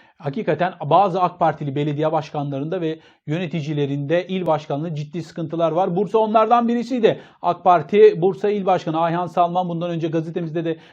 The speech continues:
yazdığımız gibi sıkıntılar vardı. Partiden ihraclar, istifalar vardı ve sonunda ak Parti Genel Merkez düğmeye bastı ve Ayhan Salman'ı görevden almıştı ve onun yerine dün itibariyle ak Parti Bursa İl Başkanı Davut Gürkan oldu. Hayırlı olsun dileklerimizi iletelim.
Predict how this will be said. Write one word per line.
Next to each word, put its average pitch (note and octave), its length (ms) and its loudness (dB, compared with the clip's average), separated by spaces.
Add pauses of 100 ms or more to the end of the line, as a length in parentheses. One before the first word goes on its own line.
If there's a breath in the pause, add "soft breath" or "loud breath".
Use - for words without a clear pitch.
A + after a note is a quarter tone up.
yazdığımız F3+ 480 4
gibi D#3+ 140 -4
sıkıntılar F#3+ 500 2
vardı. F#3 320 4
Partiden F#3 420 2
ihraclar, F#3 480 2
istifalar G#3 520 2
vardı G3+ 420 6 (200 loud breath)
ve F#3 80 2
sonunda G#3 720 4
ak F#3+ 200 2
Parti G#3 520 6 (380 loud breath)
Genel A3 340 4
Merkez D#3 360 2
düğmeye F#3+ 340 0
bastı F3 360 2
ve G#3 280 2
Ayhan D#3 320 0
Salman'ı D#3+ 400 -2
görevden E3 420 0
almıştı E3 580 -2 (180 loud breath)
ve E3+ 60 -2
onun F#3 240 -2
yerine D3+ 640 -4
dün G3+ 420 -2
itibariyle D3+ 920 2 (200 loud breath)
ak D3 160 -8
Parti D#3+ 280 -2
Bursa E3+ 220 -4
İl E3+ 140 -2
Başkanı D3+ 380 -6
Davut D#3+ 240 -2
Gürkan E3 260 -4
oldu. D#3+ 200 -2
Hayırlı A#3+ 340 2
olsun G3+ 240 0
dileklerimizi D#3 500 -4
iletelim. F3+ 440 0